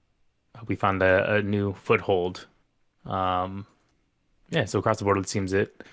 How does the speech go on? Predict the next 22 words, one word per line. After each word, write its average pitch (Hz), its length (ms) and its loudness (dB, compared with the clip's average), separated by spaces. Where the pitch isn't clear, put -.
prices 98 280 0
are 92 140 4
recovering. 92 640 -2
Um, 98 460 -12
so 117 140 -6
hope 104 160 0
they 110 100 2
stay. 104 380 0
But 104 320 4
I 135 80 4
found 185 580 6
a 135 200 6
news 113 180 4
article 104 240 4
that 98 100 -6
just 104 140 -10
came 110 200 -4
out 98 100 -2
a - 40 -10
couple 107 800 0
hours 110 260 4
ago, 101 340 2